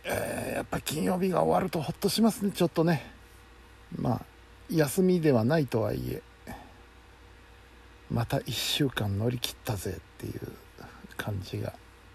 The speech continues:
します。さあ、明日はね、ややちょっと早いので、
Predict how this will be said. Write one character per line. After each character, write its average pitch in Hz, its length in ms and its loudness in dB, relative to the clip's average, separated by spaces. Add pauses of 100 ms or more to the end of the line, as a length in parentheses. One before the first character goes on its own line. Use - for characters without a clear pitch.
(100)
し - 280 -10
ま 87 140 -6
す。 - 580 -14 (2250)
さ - 300 -4 (300)
あ、 - 60 -6
明 131 40 -4 (180)
日 175 80 2
は 139 140 0
ね、 123 260 -4 (120)
や 175 140 2
や 151 200 0
ち - 140 -2
ょ - 40 -2
っ - 80 -6
と 104 100 -4
早 117 300 -4
い 120 80 -4
の 117 180 -4
で、 - 140 -12